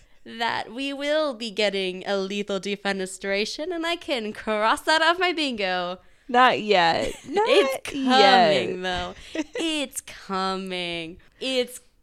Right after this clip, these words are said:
Speaker 1: it's coming. <laughs> Oh, was I happy to see him. <laughs>
Speaker 2: It does feel like the recasting of these actors who've already been here in other roles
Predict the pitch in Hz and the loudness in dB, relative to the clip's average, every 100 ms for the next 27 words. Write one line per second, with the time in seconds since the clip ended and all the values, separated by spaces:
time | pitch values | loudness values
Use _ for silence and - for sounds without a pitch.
0 | _ _ - 480 - 247 202 220 202 170 | _ _ -2 -2 -4 -8 0 0 0 -4
1 | 208 554 302 302 - 277 302 339 - - | -4 0 2 2 0 -8 -6 -8 -8 -12
2 | 480 480 427 381 - - 202 220 202 202 | -12 -10 -10 -14 -16 -8 0 2 2 0
3 | 185 196 185 202 202 202 196 180 180 180 | -4 -6 0 2 4 4 0 -4 -4 -6
4 | 185 - 196 190 208 196 185 196 285 - | -6 -8 -6 -4 -2 -4 -2 0 2 2
5 | - - 539 - 571 - 719 - - - | 2 -2 -6 -6 -12 -12 -18 -18 -20 -20
6 | - - 233 226 254 294 349 - 294 269 | -20 -2 0 0 4 2 2 -4 -2 0
7 | 254 240 - 202 196 214 - 214 214 - | 2 0 0 0 0 -4 -2 -2 -2 -4
8 | 240 220 - 202 202 202 180 170 196 185 | -4 -4 -6 -6 -4 -4 -2 -2 -2 -6
9 | 214 220 190 - 190 190 180 180 220 190 | -2 -4 -4 -2 0 0 -2 -4 -4 -4
10 | 180 - 185 185 175 165 170 190 226 - | -4 -2 0 0 0 -2 -2 -4 -6 -10
11 | - - | -18 -20